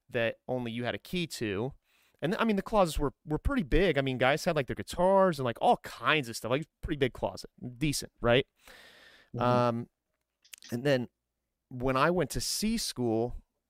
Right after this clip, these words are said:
Speaker 1: I lived in military housing, which we'll, we'll get to that in a minute, but, like, single sailor, right? When you're in C school, I know for me,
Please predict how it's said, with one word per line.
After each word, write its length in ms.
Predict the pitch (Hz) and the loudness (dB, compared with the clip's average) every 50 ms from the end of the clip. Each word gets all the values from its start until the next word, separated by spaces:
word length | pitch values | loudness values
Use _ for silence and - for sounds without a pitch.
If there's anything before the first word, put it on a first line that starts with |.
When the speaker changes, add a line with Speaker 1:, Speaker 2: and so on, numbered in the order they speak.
| _ _ | _ _
Speaker 1:
I 120 | 107 113 123 | 0 0 0
lived 240 | 123 127 117 104 113 | 2 0 -2 -2 -4
in 220 | 107 107 110 110 _ _ _ _ | -4 -4 -6 -10 _ _ _ _
military 440 | - 123 123 117 113 - - 113 107 | -4 0 0 0 0 -2 -4 -6 -6
housing, 640 | - - - 165 156 147 123 110 107 95 101 120 - _ _ _ _ _ _ _ _ _ _ _ _ | -8 -8 -4 0 0 0 0 0 -2 -6 -6 -6 -8 _ _ _ _ _ _ _ _ _ _ _ _
which 180 | - 123 - - | -4 -2 0 0
we'll, 200 | - 131 127 - | 2 2 2 0
we'll 140 | - 123 127 | 0 -4 -2
get 140 | 123 139 - | -2 -4 0
to 40 | - | 0
that 100 | 127 117 | 0 0
in 60 | 95 | 0
a 40 | 98 110 | -2 -2
minute, 300 | 120 127 120 107 87 92 | -2 -2 -2 -2 -2 -2
but, 140 | 113 104 95 | -4 -2 -2
like, 180 | 101 95 - - - | -2 -4 -4 -8 -12
single 380 | - - - 156 143 113 104 | -14 -6 -6 -4 -4 -4 -6
sailor, 360 | - - 117 110 101 92 90 | -6 -6 -4 -2 -2 -2 -2
right? 260 | 87 87 95 104 113 - _ _ _ _ - | -2 0 0 -2 -2 -4 _ _ _ _ -8
When 180 | - 113 113 | -6 -6 -4
you're 160 | 113 113 110 104 | -2 -2 -2 -2
in 140 | 104 104 - | -4 -8 -10
C 240 | - - - 147 160 | -12 -8 -6 -6 -6
school, 460 | - - - 117 110 104 104 107 - - - - - _ _ _ - | -6 -6 -4 -2 0 0 0 -2 -4 -8 -18 -20 -20 _ _ _ -6
I 80 | 107 120 | -2 -2
know 120 | 120 117 | 0 -2
for 260 | 117 - - 107 101 | -2 -4 -8 -8 -6
me, 640 | 98 101 104 113 123 147 170 143 95 92 95 107 | -6 -8 -6 -6 -4 -4 -4 -4 -4 -4 -6 -8